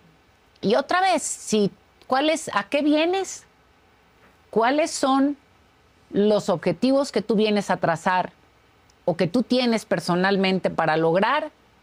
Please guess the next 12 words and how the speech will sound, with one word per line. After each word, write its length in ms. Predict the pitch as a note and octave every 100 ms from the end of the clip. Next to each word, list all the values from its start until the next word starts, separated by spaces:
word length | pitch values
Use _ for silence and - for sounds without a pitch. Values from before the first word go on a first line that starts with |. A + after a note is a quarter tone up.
| _ _ _ _ -
Y 140 | G#3+
entonces, 640 | A#3 A#3 B3+ B3 C#4 C4 - _ _ _ _ -
eso 260 | A3+ -
es 120 | C4 -
con 160 | B3+
lo 100 | B3
que 140 | A#3 B3+
cuentas. 560 | D#4+ F4+ F4 C#4+ - - _ _ _ _ -
Y 80 | G#3+
entonces 440 | G3 G#3+ G3 A3+
no 220 | G#3+ A3
hay, 640 | G#3+ G#3+ A3 G#3 G3 D3+